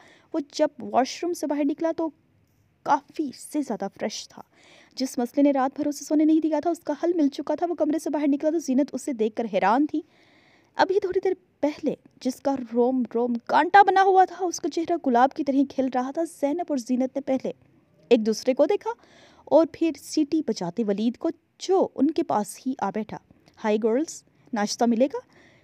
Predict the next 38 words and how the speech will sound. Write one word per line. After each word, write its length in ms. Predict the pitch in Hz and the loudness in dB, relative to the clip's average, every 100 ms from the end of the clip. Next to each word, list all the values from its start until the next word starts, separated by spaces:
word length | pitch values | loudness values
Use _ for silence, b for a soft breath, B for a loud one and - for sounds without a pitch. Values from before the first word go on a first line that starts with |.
| b | b
शोखी 340 | - 370 359 392 | -2 0 4 4
से 120 | 403 | 4
कहता 280 | 381 349 370 | -2 -2 -4
अभी 260 | - 254 285 | -2 0 0
थोड़ी 220 | - 285 | 0 -2
देर 140 | 285 294 | -2 -2
पहले 260 | 285 294 | -4 -4
वाले 180 | 311 294 | -2 0
वलीद 260 | 247 240 240 | 0 0 -2
से 140 | - | -4
बिल्कुल 300 | 247 262 320 | -4 -2 -2
मुख्तलिफ 440 | 254 - 330 349 | -2 -4 -4 -4
लग 160 | 160 175 | -4 -6
रहा 180 | 262 311 | -6 -6
था। 160 | - - _ _ - | -14 -20 _ _ 2
"ये 100 | 240 | 4
टाइम 320 | - 208 208 | 6 6 6
है 80 | 240 | 4
नाश्ते 400 | 427 453 - 453 | 2 0 0 -4
का?" 140 | 440 453 b b b b b b b 214 | -4 -8 b b b b b b b -4
धनिया 320 | 254 277 330 | 4 6 4
काटती 460 | 285 220 214 - 214 | 2 -2 -4 -6 -12
जीनत 400 | 170 262 277 285 | -4 0 0 0
ने 120 | 247 | -2
गोया 240 | 240 214 240 | 0 -2 0
नाराज़गी 580 | 247 220 220 - 277 269 - | -2 -2 -6 -4 -2 -2 -2
का 120 | 233 - | -4 -2
इजहार 380 | 240 185 214 226 | -4 -4 -2 -2
किया। 260 | - 302 339 | -2 -2 -2
ज़ैनब 340 | 339 339 370 | 0 0 -2
उसके 200 | 302 - | -6 -6
तर्ज़े 300 | 269 226 269 | -4 -2 0
महाती 340 | 254 226 254 | 0 0 -6
पर 160 | 277 220 | -6 -6
मुस्कुरा 360 | 214 - 214 202 | -6 -4 -4 -2
रही 220 | 208 240 | -2 -4
थी। 120 | 311 330 | -4 -2
वो 160 | 427 440 | 0 0